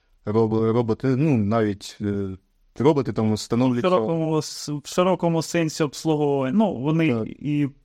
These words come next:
Speaker 2: як
Speaker 1: Це
Speaker 2: пол-,
Speaker 1: частина
Speaker 2: поліцейські.
Speaker 1: суспільства, я б
Speaker 2: Так.
Speaker 1: сказав навіть.
Speaker 2: Так, як, е, вони там дуже, як, е, м, олю-, м, можна так сказати, олюднені,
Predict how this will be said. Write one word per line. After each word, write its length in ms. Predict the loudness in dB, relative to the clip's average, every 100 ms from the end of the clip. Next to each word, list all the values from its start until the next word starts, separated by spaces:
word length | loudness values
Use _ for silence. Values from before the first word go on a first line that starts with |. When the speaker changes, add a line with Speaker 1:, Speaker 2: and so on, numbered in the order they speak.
| _ _
Speaker 2:
як 200 | -2 0
Speaker 1:
Це 100 | 2
Speaker 2:
пол-, 100 | 0 0
Speaker 1:
частина 380 | -2 2 2
Speaker 2:
поліцейські. 600 | 2 0 2 0 -2 -2 -2
Speaker 1:
суспільства, 640 | -2 0 2 2 -2 0
я 40 |
б 20 |
Speaker 2:
Так. 180 | 4 4
Speaker 1:
сказав 300 | 4 2 0 0
навіть. 360 | -2 -2 -2
Speaker 2:
Так, 200 | 0 0 0 -6 -8 -10
як, 420 | -4 2 2 2 -4
е, 360 | -6 -4 -4 -4
вони 680 | 0 2 4 2 2 0 -2 -6 -4
там 320 | 0 0 0
дуже, 480 | 2 2 4 2 2 -4 -4
як, 340 | 0 0 0 -14 -20 _ _ _ -4
е, 160 | 0 0 -2 _ _ -14
м, 520 | -10 -8 -10 -12 -14 -10 2
олю-, 300 | 4 4 -2
м, 420 | -4 -2 0 2
можна 260 | 2 4 2
так 160 | -2
сказати, 500 | -4 -4 -2 -4 -4 0
олюднені, 760 | 2 4 2 0 -2 -2 -4